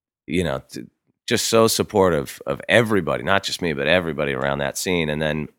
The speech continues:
the first gig that I did with the Foo Fighters, I remember, uh, you know, it was, like, this little unannounced gig. And, and for whatever reason, Mike happened to be in town and came to the show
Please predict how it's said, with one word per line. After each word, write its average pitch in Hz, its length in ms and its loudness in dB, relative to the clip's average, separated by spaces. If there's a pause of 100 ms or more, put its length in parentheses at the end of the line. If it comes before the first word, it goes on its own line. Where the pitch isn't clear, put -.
(180)
the 78 180 -10
first - 540 -2 (960)
gig 101 260 6
that 82 140 0
I 76 80 0
did 80 160 -2
with 76 140 -4
the 78 100 -12
Foo 113 180 -6
Fighters, 67 540 -4 (100)
I 73 80 -4
remember, 78 560 -2
uh, 64 360 -2 (1200)
you 92 140 0
know, 82 100 -2
it - 20 -2
was, 76 140 -6
like, 80 140 -4
this 78 180 -4
little 87 160 2
unannounced 78 520 0
gig. 87 340 4
And, 76 180 -2
and 78 280 -6
for 85 140 -2
whatever 87 320 4
reason, 92 300 2
Mike 80 240 0
happened 85 300 0
to 82 60 -2
be 80 140 0
in 78 120 0
town 73 580 2
and 65 340 -8 (220)
came 87 260 2
to 78 60 0
the 69 80 -4
show 76 560 4